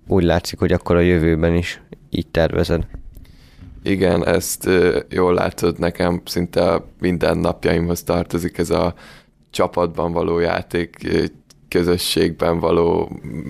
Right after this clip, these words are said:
Speaker 2: részvétel, Ö, tehát enélkül nem is nagyon tudnám elképzelni a, a dolgaim, ez számomra nagyon fontos.
Speaker 1: Sokan mondják a tanárok és a felnőttek közül is, hogy, ö,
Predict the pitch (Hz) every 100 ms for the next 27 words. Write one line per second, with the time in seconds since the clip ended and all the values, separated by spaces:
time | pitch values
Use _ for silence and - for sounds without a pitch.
0 | - - 90 90 - 92 - 95 104 -
1 | - - _ - 87 87 90 - - -
2 | - - 92 90 - 90 87 85 90 -
3 | - 90 87 85 85 85 85 80 85 85
4 | - - 90 - 85 - 85 85 87 82
5 | 85 95 - - _ - - 82 82 82
6 | - 85 87 85 87 87 87 - - 85
7 | 85 85 85 85 85 85 85 85 82 -
8 | 87 85 90 - - - - - - -
9 | - 117 110 104 101 101 95 92 95 -
10 | 101 92 92 - - 95 - 98 87 90
11 | - 92 - 95 85 95 127 - - _
12 | _ - - 90 87 87 90 90 85 82
13 | 85